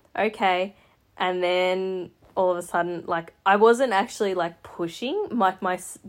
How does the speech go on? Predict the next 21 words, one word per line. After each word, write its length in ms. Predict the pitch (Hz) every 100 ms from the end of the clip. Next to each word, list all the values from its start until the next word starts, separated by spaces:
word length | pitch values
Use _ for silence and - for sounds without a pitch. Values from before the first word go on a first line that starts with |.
| -
my, 260 | 175 190 180 165 _ -
the 80 |
baby 480 | 190 190 247 269 202
was 180 | 175 185
pushing. 520 | - 214 190 196 - - - - - _
Uh, 160 | 190 190
like, 180 | 185 185
my 160 | 196 202
body 280 | 202 196 214
was 180 | 214 214
just 180 | 208 -
contracting 520 | 196 196 196 220 185
and 180 | 190 185
doing 400 | 196 196 196 -
exactly 680 | 196 170 196 185 202 202 190
what 260 | 175 180 180
it's 240 | - -
meant 280 | 180 175 180
to 100 | -
do. 380 | 175 175 160 160 - - - - -
And 440 | 185 180 175 -